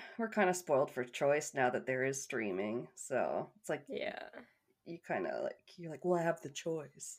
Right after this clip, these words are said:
Speaker 1: <laughs> of watching some things all at once." Yeah.
Speaker 2: Mm-hmm.
Speaker 1: <clears throat> Well, we hope you guys anticipate our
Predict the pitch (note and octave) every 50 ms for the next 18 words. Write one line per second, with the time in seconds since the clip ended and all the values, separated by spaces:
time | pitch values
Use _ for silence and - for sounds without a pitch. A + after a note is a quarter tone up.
0 | - - C4+ B3+ B3+ C4 C#4 - - - - - C#4 - - - E4 D#4+ D#4 D#4
1 | - - - - G#3+ - _ _ _ _ - - F3+ _ - E3+ D#3+ F3 - -
2 | E3+ D#3 D#3+ - - D#3+ D3 D#3 - - - C#3+ - - C3+ B2+ B2+ - - -
3 | - - - - - - - - - E3 D#3 D3 D3 C#3+ C#3+ D#3 D#3 _ _ _
4 | _ _ _ _ _ _ _ _ _ _ - C4 B3 A#3+ G#3+ F#3+ D#3+ C#3+ A#3 A#3+
5 | _ _ _ _ _ _ _ _ _ _ _ _ _ _ _ - _ _ _ _
6 | _ _ _ _ _ _ _ _ _ _ _ _ - - - - C#4+ C4+ B3 A#3+
7 | A3+ A3+ A#3 A3+ C4 B3+ A3+ G#3+ A3 B3+ D#4 D#4+ - - - - - A#3 A#3 A3+
8 | A#3+ A#3+ A#3+ A3+ A3+ G#3+ G#3+ G#3 G3+ G#3 G#3+ A3 G#3+ G#3 - A3 G#3 - G#3+ G#3+
9 | - G#3 G3+ - - - F#3+ F#3+ F#3 F#3 F3+ E3